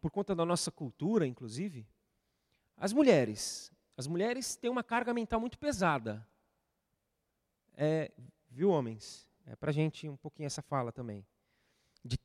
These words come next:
ter que, ter que articular e ter que pensar, e vamos fazer, não vamos fazer, e será que vai faltar? E será que tem o suficiente? Será que isso é pra hoje ou pode ser pra amanhã? E essa carga mental que, que, que, que toma conta de nós. Por quê? Porque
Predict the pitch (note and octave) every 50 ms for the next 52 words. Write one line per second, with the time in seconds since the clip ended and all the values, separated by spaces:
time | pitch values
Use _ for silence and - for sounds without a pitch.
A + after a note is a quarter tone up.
0 | _ _ - - - _ _ - F3 F3 - _ _ _ - E3+ - - F3 D#3
1 | - - - C#3+ C3 C#3+ D#3+ F3 E3 - E3 - - - D3+ C3 A#2+ - - -
2 | E3+ F3 F3 D3 D3 E3+ F3+ - - C#3 B2 B2+ E3 F3+ F3 C#3+ E3+ F3 E3+ -
3 | - C#3+ C3 B2 C#3 E3+ F3 F3 E3+ - - E3 E3+ - E3+ E3 D#3 - C#3+ B2
4 | B2+ - D#3+ D#3+ F3+ F3+ - - - E3 - - - - D3+ E3+ - - - -
5 | E3 D#3+ - - - E3 D3+ - - - D3+ D#3 F3 F#3 - - - - - E3+
6 | D3 D#3+ E3 - - D#3+ D3+ D#3 - - D#3+ D3 C#3+ C3+ - - - - - -
7 | - - D3+ D3 D#3 E3+ F#3 F#3+ D#3 E3+ D#3 - E3+ D#3+ - - F3+ - - E3+
8 | E3 E3 D#3 D#3 E3+ F3+ G3+ G#3 - - - - - D#3 F3+ G#3 - - D4 C4+
9 | - - - G#3 C4 C#4+ C#4 G#3+ B3 A#3 G#3+ G3 - G3 E3 C#3 B2 A2+ G#2 G#2
10 | _ _ _ _ _ _ _ _ _ _ _ _ _ _ _ _ _ _ _ _
11 | _ _ _ _ _ _ _ - - G#3+ A3+ A3 - A#3 A#3+ A#3 G3+ D#3+ - -
12 | A3+ G#3+ E3 - - - G#3 - - C#4 D#4 D#4+ - C#4 C#4+ A#3+ B3 F3 G3 F#3+
13 | G3 G3+ G#3+ G#3+ G3+ E3 C3+ - - - - - - - B3 G#3 F3+ - - F3
14 | - - A3+ A3 G#3